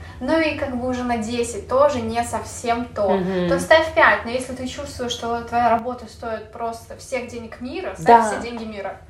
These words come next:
Speaker 2: Совершенно
Speaker 1: Не
Speaker 2: так.
Speaker 1: бойся.
Speaker 2: Да. Я верю в то, что вообще всегда найдётся заказчик под любой бюджет. Вообще, посмотрите, как ра-, по-разному люди живут.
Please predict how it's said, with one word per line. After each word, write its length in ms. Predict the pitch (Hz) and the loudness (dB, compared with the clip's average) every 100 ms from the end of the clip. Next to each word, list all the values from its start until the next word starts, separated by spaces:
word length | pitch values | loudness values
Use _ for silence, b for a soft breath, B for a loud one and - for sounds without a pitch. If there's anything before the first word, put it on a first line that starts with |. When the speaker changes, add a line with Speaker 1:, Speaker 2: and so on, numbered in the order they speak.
| B | B
Speaker 2:
Совершенно 680 | - - 285 285 - 311 320 | -8 2 2 2 0 0 2
Speaker 1:
Не 60 | 320 | 2
Speaker 2:
так. 80 | 294 | 8
Speaker 1:
бойся. 500 | 294 330 320 302 285 - - | 8 8 4 0 -2 -10 -18
Speaker 2:
Да. 640 | 196 240 262 254 226 226 - B B B - | 0 2 2 0 -2 -4 -12 B B B 6
Я 160 | 240 | 8
верю 240 | 254 240 233 | 10 10 8
в 60 | |
то, 160 | - 202 | 2 0
что 480 | 202 196 190 185 185 | 2 2 4 4 4
вообще 400 | 180 - 185 165 | 0 0 -2 -2
всегда 360 | 165 - 165 | -4 -6 -4
найдётся 460 | 165 165 165 165 165 | -4 -4 -6 -6 -8
заказчик 560 | 165 160 190 226 - - | -10 2 2 2 -2 -4
под 200 | 175 165 | -2 -2
любой 600 | 165 160 160 165 185 196 | -4 -8 -4 2 4 4
бюджет. 480 | 165 - 147 156 - - - - | 0 -6 -8 -10 -12 -20 -20 -20
Вообще, 340 | 160 - 165 170 | -16 -8 -6 -4
посмотрите, 420 | 190 - 233 247 | -8 -2 0 0
как 200 | - 214 | -2 -2
ра-, 140 | 202 196 | 0 -2
по-разному 520 | - 190 190 190 180 | 0 0 0 0 -4
люди 260 | 175 170 165 | -6 -6 -6
живут. 400 | 160 160 160 156 | -6 -6 -8 -10